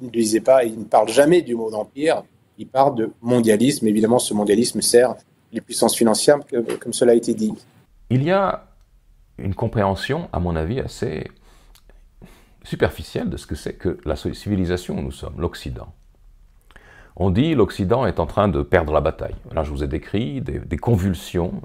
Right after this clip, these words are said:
Speaker 2: je, je vous ai décrit moi-même des convulsions qui semblent être des convulsions presque terminales, des convulsions d'agonie du monde occidental,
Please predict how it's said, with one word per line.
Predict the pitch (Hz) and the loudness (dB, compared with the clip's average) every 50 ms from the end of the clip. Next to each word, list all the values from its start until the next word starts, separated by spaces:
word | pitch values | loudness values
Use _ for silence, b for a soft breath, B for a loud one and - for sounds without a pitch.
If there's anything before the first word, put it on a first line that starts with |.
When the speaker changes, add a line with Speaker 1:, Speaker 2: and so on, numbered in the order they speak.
| - | -12
Speaker 2:
je, | 110 107 - - | -12 -12 -12 -12
je | 71 78 78 | -8 -8 -6
vous | 69 69 69 71 | -6 -6 -6 -6
ai | 69 | -8
décrit | 69 - - - | -8 -8 -8 -6
moi-même | 69 67 80 92 113 156 - | -4 -2 0 0 0 0 0
des | 85 | -2
convulsions | - - 135 110 82 82 78 73 - - 65 65 73 - - - _ _ _ - _ _ _ _ _ _ _ _ _ _ _ _ | -2 0 0 0 0 -2 -6 -6 -10 -10 -8 -8 -8 -8 -10 -16 _ _ _ -20 _ _ _ _ _ _ _ _ _ _ _ _
qui | - 101 | -4 -4
semblent | 95 - - 139 117 104 | -2 2 2 4 4 4
être | 110 - 87 | 4 4 2
des | 73 71 | 0 0
convulsions | - 85 85 82 85 85 73 - - 117 101 | -2 -2 -2 0 0 -2 -2 -2 0 0 0
presque | - - 92 87 - - - - | 0 0 -2 -2 -2 -6 -10 -8
terminales, | - - - 78 85 90 101 104 92 76 67 - - - | -6 -6 -4 -2 0 0 2 2 2 2 0 -2 -6 -8
des | 73 71 | -8 -6
convulsions | - 85 87 85 80 - - 82 | -4 -4 -2 -2 -4 -4 -4 -2
d'agonie | 69 78 78 71 92 98 113 139 135 113 82 | 0 0 2 2 2 2 2 -2 -4 -4 -4
du | 71 78 80 | -4 -2 0
monde | 90 98 110 104 | 2 2 2 0
occidental, | - 73 - - 76 65 - - - - - - - | -2 -4 -6 -8 -8 -8 -8 -8 -8 -8 -8 -8 -10